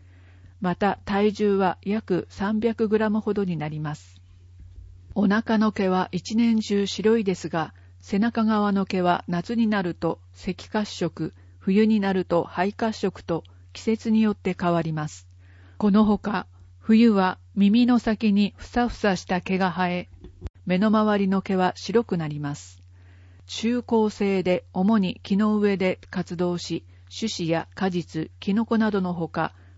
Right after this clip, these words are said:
稀に昆虫や小鳥の卵を食べるニホンリス。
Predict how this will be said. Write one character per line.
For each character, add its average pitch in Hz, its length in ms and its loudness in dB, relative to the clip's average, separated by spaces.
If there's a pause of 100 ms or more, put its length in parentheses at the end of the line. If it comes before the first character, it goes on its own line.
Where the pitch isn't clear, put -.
稀 175 260 0
に 185 160 0
昆 202 260 0
虫 214 320 0
や 196 220 0
小 185 140 -6
鳥 233 240 0
の 233 100 0
卵 214 400 0
を 165 60 -4
食 170 160 -6
べ 170 160 0
る 156 200 -6
ニ 165 140 -4
ホ 208 160 2
ン 196 120 2
リ 180 100 -4
ス。 - 240 -10